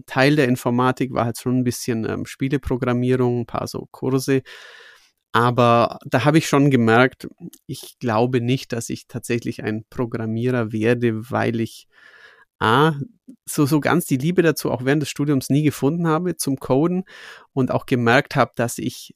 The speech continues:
mit mein, mit dem Ballast, dass ich was mit Spielen machen wollte, aber nicht schon irgendwie früher ewig was programmiert hatte, mit einigen anderen einfach nicht mithalten konnte. Es sei denn, ich hätte wieder mehr Zeit aufgewendet, aber dafür war ich zu faul. Ähm,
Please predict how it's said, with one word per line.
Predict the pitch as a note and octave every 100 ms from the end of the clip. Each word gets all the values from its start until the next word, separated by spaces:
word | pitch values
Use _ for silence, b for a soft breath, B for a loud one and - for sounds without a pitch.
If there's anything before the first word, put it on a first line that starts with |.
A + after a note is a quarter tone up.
| _
mit | C3+ B2 -
mein, | A#2+ A2+ A2+ A2
mit | B2+ B2
dem | A#2
Ballast, | G#2+ A#2 D#3+ F3+ - - -
dass | A#2 -
ich | A#2+ - -
was | B2 -
mit | B2+
Spielen | - D#3 F#3+ C3+
machen | A2+ B2+
wollte, | A#2+ C#3 -
aber | A#2+ A#2+
nicht | D3 -
schon | B2+ C3
irgendwie | C3+ B2+ B2+ A#2 A#2
früher | - - B2 C#3 C3+ - -
ewig | B2+ C#3+ C3+ -
was | A2 -
programmiert | - A#2+ A2 A2+ D3 - A2
hatte, | - D3 B B B B B
mit | B2 -
einigen | A#2+ A#2+ A#2+ A2+
anderen | A#2 A2
einfach | G2+ F#2
nicht | G#2+ G#2
mithalten | A#2+ B2 G2+ G2+
konnte. | - G#2+ - - -
Es | -
sei | A#2+
denn, | A#2+ A2+
ich | -
hätte | A2+ A2
wieder | G#2+ G#2
mehr | G#2
Zeit | - A2 C#3
aufgewendet, | D3 D3+ D3+ C#3 D3 C#3
aber | A#2+ A#2
dafür | A2 - A#2
war | A#2
ich | A2+
zu | -
faul. | - - G#2+ - G#2 b b b b b b b -
Ähm, | G#2+ A#2